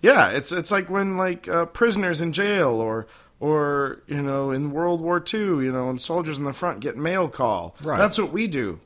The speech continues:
Speaker 1: We giggle and we clamor and we read 'em over and over and over and we get really obsessed about it.
Speaker 2: <laughs> We carry it with us and,
Speaker 1: Mm-hmm.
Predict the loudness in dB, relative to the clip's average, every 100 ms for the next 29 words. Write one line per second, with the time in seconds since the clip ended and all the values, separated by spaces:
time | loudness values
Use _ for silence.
0 | -12 -10 -4 -2 0 0 -2 -6 -4 -2
1 | 0 0 -4 -4 -2 0 0 0 0 0
2 | 2 2 0 0 0 0 -2 -2 -4 -4
3 | -2 -2 -2 -4 -2 -4 -4 -6 -4 -6
4 | -10 -16 _ -16 -6 -2 0 -2 -8 -10
5 | -4 -2 2 2 2 0 -2 -2 -4 -4
6 | -6 -6